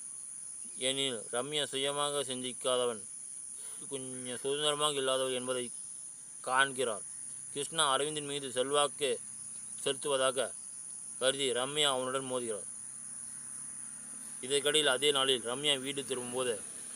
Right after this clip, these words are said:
தனது சகோதரி தனது காதலுடன் ஓடிப்போவதை காண்கிறார். இதனால் அவளுடைய தாய் அதிர்ச்சி அடைந்து மருத்துவமனையில் அனு-, அனுமதிக்கப்படுகிறார்.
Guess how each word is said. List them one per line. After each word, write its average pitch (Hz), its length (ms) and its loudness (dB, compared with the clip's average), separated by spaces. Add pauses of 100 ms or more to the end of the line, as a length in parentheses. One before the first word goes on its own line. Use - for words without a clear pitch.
(460)
தனது 131 300 0
சகோதரி 131 500 4 (500)
தனது 127 320 2 (340)
காதலுடன் 143 600 6
ஓடிப்போவதை 135 500 4
காண்கிறார். 127 480 4 (160)
இதனால் 135 420 6 (500)
அவளுடைய 123 340 4
தாய் 139 320 6
அதிர்ச்சி 127 360 2
அடைந்து 123 280 4 (540)
மருத்துவமனையில் 131 680 2 (140)
அனு-, 127 480 0
அனுமதிக்கப்படுகிறார். 123 720 -2